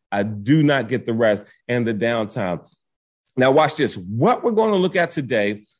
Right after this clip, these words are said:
and, and what I'm hoping is implemented in our lives. It's gonna be something that Impact's gonna emphasize.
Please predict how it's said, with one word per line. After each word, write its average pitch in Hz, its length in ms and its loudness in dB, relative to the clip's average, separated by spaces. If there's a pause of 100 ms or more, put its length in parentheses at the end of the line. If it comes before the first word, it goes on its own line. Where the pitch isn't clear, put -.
(140)
and, 123 380 0
and 123 140 2
what 135 140 4
I'm 131 80 0
hoping 156 460 0
is 117 280 -4
implemented 139 520 -2
in 123 100 -2
our 107 160 0
lives. 101 380 0
It's 110 80 -14
gonna 151 120 -2
be 143 60 0
something 147 240 -6
that 123 140 -2
Impact's 135 340 -2
gonna 123 180 -4
emphasize. 90 480 -4